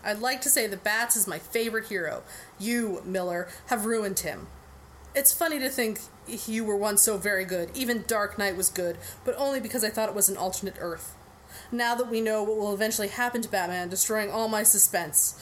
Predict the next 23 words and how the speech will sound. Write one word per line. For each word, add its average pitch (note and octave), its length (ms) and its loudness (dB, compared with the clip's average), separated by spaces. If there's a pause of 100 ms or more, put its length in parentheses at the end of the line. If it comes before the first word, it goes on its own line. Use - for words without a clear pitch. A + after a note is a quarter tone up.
(220)
These C4+ 220 4
Johnny-come-lately A3 880 0
Dark A3 300 0
Knight G#3 320 0
nuts - 800 2 (500)
<laughs> - 440 -4
may B3+ 240 0
like A#3 400 -2
your A#3+ 200 0
Batman, G3 540 2
but F3+ 160 -6
I'm D#4 220 2
a B3 40 2
longtime A3 560 0
fan F#3 220 0
who F#3+ 100 -4
wants G3 300 4 (160)
true E4+ 200 2
Batman F#3+ 520 0
back, F3+ 340 0
not B3+ 200 2
your A3 120 2
hackery. A#3+ 640 0